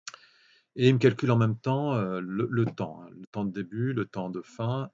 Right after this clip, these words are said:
et la différence entre les deux. Donc bon, pour dix éléments, c'est instantané. Je vais peut-être pas essayer directement pour cent mille parce que, euh, j'ai des doutes sur le fait que Prolog aille si vite que ça. Donc j'essaye pour mille. Alors pour mille, ça va, c'est encore assez rapide. Mais pour dix mille, à mon avis,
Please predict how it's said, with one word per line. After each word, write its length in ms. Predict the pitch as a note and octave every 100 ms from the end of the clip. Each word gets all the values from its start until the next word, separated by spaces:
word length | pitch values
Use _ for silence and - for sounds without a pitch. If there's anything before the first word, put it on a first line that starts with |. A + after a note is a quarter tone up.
| -
et 160 | A2 G#2+
la 100 | F2+
différence 400 | F#2+ - A2+ G2
entre 160 | - -
les 80 | -
deux. 60 | _ _ _ _ _ -
Donc 120 | F#2+
bon, 160 | F#2 - -
pour 120 | G2
dix 180 | G2 G2+
éléments, 300 | F#2 F#2+ F#2
c'est 180 | -
instantané. 580 | - - - - G#2+ F#3+ - _ _ _ _ _ _ _ _ _ _ _ _ _ _ _ _
Je 100 | -
vais 40 | A2+
peut-être 200 | F#3 -
pas 120 | F#3+
essayer 280 | F3 - D3
directement 440 | D3+ D3+ C3 D3
pour 160 | B2 A#2+
cent 160 | C#3
mille 220 | C3 C3+ A#2
parce 200 | G2+ -
que, 120 | A2+
euh, 520 | A2 - F#2+ F#2 G2 G2 _ G2+
j'ai 180 | G#2 G#2
des 140 | G2+
doutes 220 | G#2+ A#2+
sur 120 | -
le 60 | G2
fait 200 | - -
que 240 | - F#2 _ _ _ _
Prolog 280 | G2 F#2+ F#2
aille 120 | F2+
si 180 | - C3
vite 140 | D#3+
que 100 | C#3+
ça. 200 | - G3+ - _ -
Donc 100 | A2
j'essaye 280 | A2 -
pour 280 | G2+ F#2+ F#2 G#2+
mille. 400 | G2+ G#2+ E3 D#3
Alors 280 | B2 - _
pour 80 | -
mille, 220 | G2 A#2+
ça 140 | A2+ -
va, 120 | -
c'est 140 | - -
encore 300 | - G2 F2+
assez 140 | -
rapide. 280 | G#2 _ _ _ _ _ _ _ _ _ -
Mais 160 | G2
pour 220 | F#2 F2+ -
dix 160 | F#2+
mille, 300 | G#2+ B2+ E3
à 560 | F#3 - _ _ _ G2+
mon 100 | G2
avis, 180 | G#2+